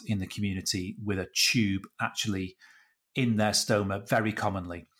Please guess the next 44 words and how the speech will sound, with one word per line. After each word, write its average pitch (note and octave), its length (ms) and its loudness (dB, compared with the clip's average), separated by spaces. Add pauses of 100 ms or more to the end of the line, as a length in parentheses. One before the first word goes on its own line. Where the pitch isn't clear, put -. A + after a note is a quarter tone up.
(420)
Sometimes F3+ 840 2
if C3 220 -4
patients B2+ 340 -2
are G#2+ 40 0
having A2+ 280 2
trouble A#2+ 500 2
with, A2 300 0
with A2 480 -4
their A2+ 80 4
laryngectomy, G#2+ 840 0
there A2 160 -8
are A#2 180 2
little A2 340 0
tiny A#2 640 2
short - 500 2
tubes A2+ 420 2
that, G#2 200 0
that, - 200 -4
that A2+ 160 -4
you A#2+ 140 -2
can A2 160 -4
put A#2 200 0
in A#2+ 140 4
just, - 220 -4
just A2 160 -2
to G#2+ 80 2
help A2 360 -2
with, G#2 200 0 (520)
you A2 120 2
know, G2 100 2
if F#2+ 160 -2
it's - 160 -2
a A2 60 -6
bit, G#2+ 160 -2 (480)
if, G#2+ 320 -8
if - 100 -2
the - 80 -6
stoma G#2 480 2
is, G2 140 2
is, A2+ 160 -2
is G#2 140 -2
a G#2 40 0
little G2+ 220 -2
bit, - 320 -2